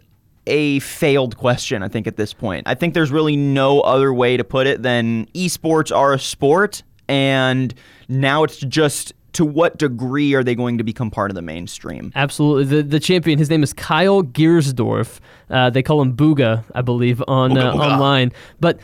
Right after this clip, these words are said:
Speaker 2: he won more than what tennis champion Novak Djokovic took home from winning Wimbledon two weeks ago, and more than what Tiger Woods won from winning this past year's Masters tournament.
Speaker 1: Which is kind of insane.
Speaker 2: It's absolutely insane. Sunday's solo final also netted more than two million concurrent viewers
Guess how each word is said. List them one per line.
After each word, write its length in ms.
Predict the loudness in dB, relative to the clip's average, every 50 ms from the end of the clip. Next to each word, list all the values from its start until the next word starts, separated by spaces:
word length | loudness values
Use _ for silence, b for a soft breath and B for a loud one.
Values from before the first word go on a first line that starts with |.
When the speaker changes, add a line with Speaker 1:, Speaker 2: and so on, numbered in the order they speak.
| b
Speaker 2:
he 140 | b 0 2
won 320 | 4 4 4 4 6 6
more 300 | 6 6 6 6 4 4
than 200 | 4 2 0 0
what 280 | 2 2 2 2 0 0
tennis 280 | -2 0 0 0 0 0
champion 340 | 0 0 0 2 2 2
Novak 300 | 4 2 2 2 2 0
Djokovic 480 | 2 2 0 0 2 0 0 0 -2 -2
took 140 | -4 -2 0
home 200 | 2 2 2 0
from 200 | 0 0 0 2
winning 220 | 2 2 2 2
Wimbledon 540 | 2 2 2 2 2 2 4 2 2 2 2
two 160 | 0 0 0
weeks 240 | 0 0 -2 -2 -4
ago, 280 | 0 2 2 2 2 0 B B B B
and 160 | B -2 0 2
more 220 | 4 4 4 4
than 180 | 4 2 2 2
what 140 | 2 0
Tiger 280 | 0 0 0 2 2 2
Woods 260 | 2 2 2 0 0
won 260 | 0 0 0 0 0
from 160 | 0 -2 -2 -2
winning 200 | 0 0 0 -2
this 120 | -4 -6
past 380 | -8 -8 -4 -4 -4 -4 -6 -6
year's 260 | -4 -2 -2 -2 -2
Masters 720 | -4 -4 -2 -2 -2 -4 -4 -6 -10 -10 -8 -8 -8 -10
tournament. 480 | -10 -10 -8 -8 -8 -8 -10 -10 -12 -12 -6
Speaker 1:
Which 220 | -4 -4 -2 -2
is 180 | -4 -4 -4 -8 _ _ _ _ _ _
kind 260 | -4 -2 0 0 0
of 80 | 0 0
insane. 460 | -2 -4 -4 -4 -6 -6 -6 -8 -2
Speaker 2:
It's 180 | -2 -2 -2 -2 -6 -2
absolutely 600 | -2 -2 -2 0 0 2 2 2 2 2 2 2
insane. 420 | 2 0 0 0 0 2 2 0
Sunday's 360 | 0 0 2 4 4 4 2 2
solo 300 | 2 2 2 4 2 2
final 340 | 2 2 2 2 2 2
also 260 | 2 2 0 2 2 2
netted 280 | 2 4 4 4 4
more 180 | 4 4 2 2
than 160 | 2 0 -2
two 200 | 0 0 0 2
million 340 | 2 4 4 4 4 2 2
concurrent 680 | 2 0 0 0 -2 -4 -2 0 2 2 2 0 0
viewers 640 | -2 0 0 2 0 0 -2 -6 -12 -16 -16 -18 -18